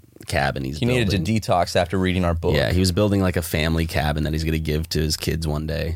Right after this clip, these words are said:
Speaker 2: That's
Speaker 1: So,
Speaker 2: so sweet.
Speaker 1: yeah.
Speaker 2: You know, it's, it's, it's an undertaking to read this book.
Speaker 1: Yeah, all by himself too, by the way.
Speaker 2: I know, that's very surprising.
Speaker 1: But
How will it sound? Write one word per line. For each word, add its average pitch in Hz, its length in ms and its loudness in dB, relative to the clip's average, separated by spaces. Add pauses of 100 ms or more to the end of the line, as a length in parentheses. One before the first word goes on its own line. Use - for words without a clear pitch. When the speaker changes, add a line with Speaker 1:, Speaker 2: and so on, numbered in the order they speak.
Speaker 2:
That's 110 140 0
Speaker 1:
So, - 120 0
Speaker 2:
so 92 40 0
sweet. 92 500 -6
Speaker 1:
yeah. 104 200 -6
Speaker 2:
You 120 120 -2
know, 127 140 2
it's, - 220 -4
it's, - 440 0 (600)
it's - 120 -4
an 123 80 0
undertaking 95 520 0
to 87 60 2
read 82 180 0
this - 120 -6
book. - 340 -4
Speaker 1:
Yeah, 139 160 0
all 104 140 0
by 170 140 2
himself 120 400 0
too, 90 260 0 (240)
by 80 120 -2
the 78 80 -6
way. 107 100 0
Speaker 2:
I 139 40 2
know, 160 180 2
that's 123 200 2
very 156 200 0
surprising. 110 580 -2 (200)
Speaker 1:
But 78 240 -4